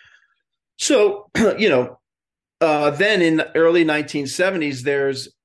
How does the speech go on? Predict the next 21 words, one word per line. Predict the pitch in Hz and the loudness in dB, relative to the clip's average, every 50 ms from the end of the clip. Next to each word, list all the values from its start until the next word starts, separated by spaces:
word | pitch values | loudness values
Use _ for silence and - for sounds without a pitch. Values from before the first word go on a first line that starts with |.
| _ _ _ - | _ _ _ -10
a | - 120 131 135 127 120 | -6 -4 -4 -4 -4 -6
theft | - - - - 202 196 196 185 - - - | -8 -14 -8 -4 -4 -4 -4 -4 -8 -18 -20
from | - - - - 156 147 143 131 - - | -20 -20 -12 -8 -8 -8 -8 -10 -10 -8
a | 127 127 123 - _ _ _ _ _ - - | -8 -8 -8 -10 _ _ _ _ _ -8 -8
F | 160 156 - | -8 -6 -4
B | 160 | -4
I | 151 139 139 | -2 -2 -2
office | - 139 147 - - 135 123 | -2 -4 -4 -4 -6 -10 -8
of | - 131 123 | -8 -8 -8
a | 123 | -6
bunch | 117 139 139 131 - | -6 -6 -6 -6 -8
of | 131 117 104 | -10 -10 -6
documents | 139 135 143 151 147 - 127 120 120 120 | -4 -4 -4 -4 -6 -8 -10 -10 -10 -8
that | - - - | -10 -10 -8
reveal | 123 120 113 127 214 214 175 135 | -8 -8 -8 -6 -4 -2 -2 -2
the | 127 123 | -4 -6
existence | 113 110 143 151 - - 127 - | -8 -8 -10 -10 -10 -10 -10 -10
of | 123 110 | -10 -8
cointelpro. | - 135 123 120 117 - 156 151 143 143 - 127 117 107 - - - - _ _ _ - | -4 -4 -2 -2 -4 -4 -2 -2 -2 -2 -2 -4 -6 -6 -8 -14 -20 -20 _ _ _ -10
And | - 143 147 151 147 | -8 -6 -4 -4 0
there's, | 147 147 147 143 143 139 135 - - _ | 0 2 4 4 2 2 0 -6 -16 _